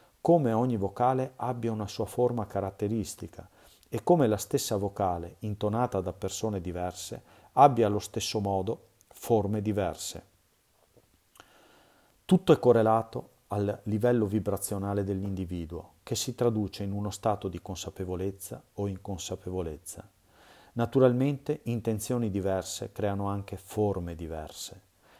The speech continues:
È ciò che ha dimostrato con le sue ricerche il dottor Masaru Emoto sulle molecole d'acqua. Famose sono diventate le foto dei cristalli d'acqua immortalati da Emoto, dopo essere state sottoposte a diversi tipi di frequenze,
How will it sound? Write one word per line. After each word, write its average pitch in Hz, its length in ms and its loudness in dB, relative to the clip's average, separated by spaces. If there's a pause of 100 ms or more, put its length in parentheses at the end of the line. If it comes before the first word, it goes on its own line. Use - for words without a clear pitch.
(120)
È 110 140 0
ciò 147 160 4
che - 120 0
ha 107 40 4
dimostrato 107 640 0
con 104 160 -4
le 101 100 -4
sue 107 300 0
ricerche 101 760 -6
il 101 180 -4
dottor 107 400 -2
Masaru 98 460 0
Emoto 92 400 -4
sulle 101 280 -6
molecole 95 520 -4
d'acqua. 90 460 -8 (840)
Famose 139 460 6
sono 117 280 -2
diventate 104 580 -2
le 101 80 0
foto 107 400 -2
dei 95 180 -4
cristalli 98 560 -4
d'acqua 90 500 -6 (100)
immortalati 107 920 -2 (380)
da 107 180 2
Emoto, 98 520 -4 (420)
dopo 123 320 4
essere 143 240 0
state 107 520 0
sottoposte - 960 -4
a 104 100 -6
diversi 107 540 -4
tipi 101 320 -6
di 98 120 -8
frequenze, 95 840 -8